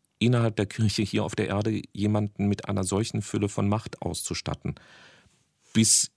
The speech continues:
hin zu der berühmten Frage der Unfehlbarkeit, die ja vor etwas mehr als hundert Jahren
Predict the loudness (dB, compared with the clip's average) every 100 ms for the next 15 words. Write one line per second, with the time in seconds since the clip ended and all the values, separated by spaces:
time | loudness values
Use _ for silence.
0 | -8 2 4 4 2 0 2 0 2 0
1 | 0 -2 -4 -2 0 0 0 -2 -2 0
2 | 0 -2 -8 -4 -2 0 0 2 0 -2
3 | -2 -2 -4 -8 -12 -16 -18 -6 -4 -2
4 | -6 -12 -8 -2 -2 -4 -4 0 0 -2
5 | -4 -4 -2 0 0 0 0 -2 0 2
6 | 2 2